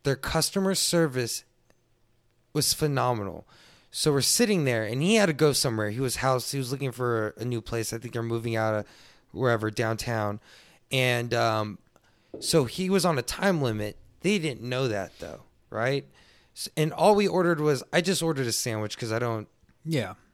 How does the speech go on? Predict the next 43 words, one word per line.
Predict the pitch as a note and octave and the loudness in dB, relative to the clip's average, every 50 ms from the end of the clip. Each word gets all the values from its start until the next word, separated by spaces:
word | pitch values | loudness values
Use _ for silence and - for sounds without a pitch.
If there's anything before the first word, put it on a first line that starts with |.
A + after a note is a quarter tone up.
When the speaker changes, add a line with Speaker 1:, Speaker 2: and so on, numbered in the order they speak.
| _ - | _ -6
Speaker 2:
No. | C3 A#2+ | -2 -2
Speaker 1:
fucking | A#2 A2 G#2 A#2 G#2 | 0 -2 -2 -6 -8
fried | - - B2 A#2+ A#2 A2+ - | -6 -4 -2 -2 -2 -2 -4
foods | - - A#2+ A#2 A2 G#2 - - - _ _ _ _ _ _ _ | -6 -4 -4 -4 -4 -4 -6 -10 -10 _ _ _ _ _ _ _
Speaker 2:
Yeah. | - C3+ B2 G#2+ G#2+ | -8 -6 -4 -4 -4
Speaker 1:
fuck | G#2 - | -6 -6
me | G#2 G#2 | -6 -6
up. | G2+ F#2 G#2 | -6 -4 -6
I | G#2 | -6
don't | G#2 G#2+ G#2+ - - _ - | -6 -6 -8 -8 -12 _ -12
do | - A2+ | -8 -6
that. | G#2+ G#2+ G#2+ F#2+ - - | -4 -4 -4 -4 -4 -4
But | - A#2+ G#2+ - - - - - | -2 -2 -2 -4 -8 -16 -20 -10
so | - - D3 | -4 0 2
I | D3+ | 2
get | E3 E3 G#3 F#3 | 4 4 4 4
a | |
sandwich. | E3+ - - F3+ E3+ E3+ F3 E3 - - - _ _ | 4 2 4 4 4 4 4 2 0 -4 -14 _ _
He | - - D#3+ | -6 -4 -2
gets | C#3 E3 D#3 - | -2 -2 -2 -2
his | - D3+ C3 B2 | -2 -4 -2 -2
meal. | C#3 C#3 C3 A#2+ A#2 A#2 A#2 - _ _ _ - - - - _ _ _ _ - | -2 0 0 0 0 -2 -4 -6 _ _ _ -20 -20 -20 -20 _ _ _ _ 2
And | F3+ F3+ F3+ F3+ F#3 F3+ F3 - | 6 6 8 6 6 4 2 0
it | - F#3 - - | -2 -2 -2 0
took | - - A3 A3 G#3 G#3 - - - - _ _ _ _ _ _ _ _ _ _ _ _ | 2 4 6 6 6 4 0 -14 -20 -20 _ _ _ _ _ _ _ _ _ _ _ _
fifteen | - - - F#3+ F#3+ - - - - G#3 G3 F#3 F3+ | -14 -6 -2 -2 -2 -2 -2 -4 0 0 2 2 2
minutes | F3 F3+ F#3 G3 G#3 - - - - - - - - | 2 2 2 0 -2 -4 -8 -10 -10 -10 -10 -10 -10
to | D#3+ | -8
get | C#3+ D#3 E3 | -4 -2 0
our | E3 E3 - | 0 0 -2
food, | - - F3 F3+ F#3 G3+ G3 - _ _ _ _ - | -4 -4 -2 0 0 0 -2 -6 _ _ _ _ -8
which | F#3 - - - | -8 -4 -2 0
isn't | C4+ B3+ B3 F#3+ - | 2 2 2 0 2
long. | C#3+ F3+ G#3 A#3 A#3+ A#3 A#3+ A3+ - _ _ _ _ _ _ _ _ _ - | 2 4 6 6 6 6 4 2 -4 _ _ _ _ _ _ _ _ _ -6
I | - D#3 G3+ G#3+ | 0 2 2 4
didn't | G#3 G#3 G#3 | 4 2 2
even | G#3 G3+ F3+ F#3 F#3+ | 2 2 2 2 2
mind. | F#3 G#3 A3 A3+ F3+ A#2+ A#2+ C3+ | 2 2 4 4 2 2 0 2
We | E3 | 4
were | F3+ F3+ | 4 4
having | F3 F3+ E3+ F3 | 4 4 2 0
a | E3 | 0
conversation. | - D#3+ F3 E3+ D#3+ D3+ - - F#3 F#3+ G3+ - - F3 E3+ F#3 | 0 0 0 0 0 -2 -2 -2 -2 -2 -2 -2 -2 -2 -4 -4